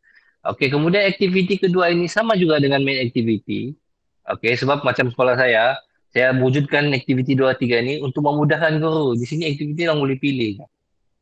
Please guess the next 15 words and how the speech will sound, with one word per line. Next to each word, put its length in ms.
Okey, 160
contoh, 480
ah, 720
ah, 180
selesai. 400
Pilih 240
dua. 400
Contoh 240
nak 160
pilih 240
dua, 320
tiga, 400
empat, 400
contoh, 400
boleh. 320